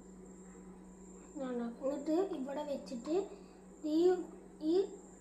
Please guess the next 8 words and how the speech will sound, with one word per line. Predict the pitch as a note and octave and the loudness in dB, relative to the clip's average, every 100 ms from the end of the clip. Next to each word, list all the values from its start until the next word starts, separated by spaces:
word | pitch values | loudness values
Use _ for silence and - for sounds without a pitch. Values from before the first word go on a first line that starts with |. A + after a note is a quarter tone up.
| - - - - | -16 -14 -14 -12
മുക്കുന്ന | - D4 D#4+ D#4 | -4 2 6 6
ഈ | D4 | 4
മുക്കിക്ക് | B3+ B3+ C4 C#4 | 0 -2 0 2
ഇങ്ങനെ | C4+ C#4 F#4 G4 - - - - - | 4 8 8 6 2 -10 -12 -4 8
ലൈൻ | D4+ E4+ | 10 12
കൊടുക്കുക. | F4+ B3+ - - - - - - | 12 10 4 -4 -6 -8 -6 2
ഇങ്ങനെ | D4 D#4 | 8 8
വെട്ടിയിട്ടുണ്ടെങ്കിൽ | D4+ - - C4+ - C4+ B3+ A#3+ A#3+ | 8 4 2 2 4 2 2 0 2